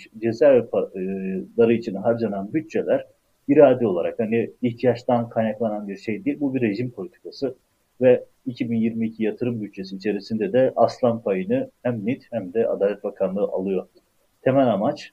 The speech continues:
yani mitle istihbarat yapıp, fişleyip Adalet Bakanlığı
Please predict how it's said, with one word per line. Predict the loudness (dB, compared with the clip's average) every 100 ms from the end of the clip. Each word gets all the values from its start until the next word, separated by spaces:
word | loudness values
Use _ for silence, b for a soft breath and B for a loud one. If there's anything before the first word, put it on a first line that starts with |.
| -2
yani | 0 0 -4
mitle | -6 -6 -2 -2 0
istihbarat | -6 -8 -8 -4 -2 -2
yapıp, | -6 -6 -8 -8
fişleyip | -14 -10 -4 -4 -6 _ _ _ _ _ _ _ _ _ _ _ B B -2
Adalet | 4 4 4
Bakanlığı | -4 -2 -2 0 -2